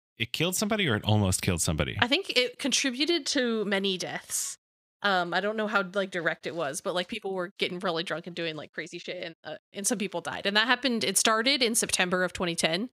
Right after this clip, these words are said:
Speaker 2: The, like, news articles about college students and young people being harmed by Four Loko, and by November of twenty ten, they removed the caffeine from it.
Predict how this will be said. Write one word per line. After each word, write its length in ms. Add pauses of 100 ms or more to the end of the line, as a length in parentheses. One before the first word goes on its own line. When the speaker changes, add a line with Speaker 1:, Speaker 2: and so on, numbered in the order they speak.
(460)
Speaker 2:
The, 80
like, 360 (460)
news 460
articles 460
about 420
college 360
students 380
and 80
young 200
people 240
being 200
harmed 400
by 320
Four 220
Loko, 400
and 160
by 160
November 580
of 160
twenty 260
ten, 460
they 160
removed 440
the 80
caffeine 360
from 240
it. 140